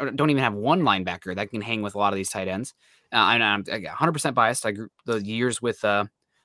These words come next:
Noah Fant and T J Hockenson on the same team. Like, how do you stop that?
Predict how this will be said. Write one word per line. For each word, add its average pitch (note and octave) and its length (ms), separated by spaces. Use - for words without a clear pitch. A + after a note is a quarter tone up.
Noah A#2+ 200
Fant B2+ 160
and A#2 100
T B2 120
J A2+ 100
Hockenson A2 420
on A2+ 180
the A2+ 60
same A#2 240
team. B2 300
Like, F#2 120
how A#2 160
do A#2 80
you G#2+ 140
stop G#2 260
that? C3 160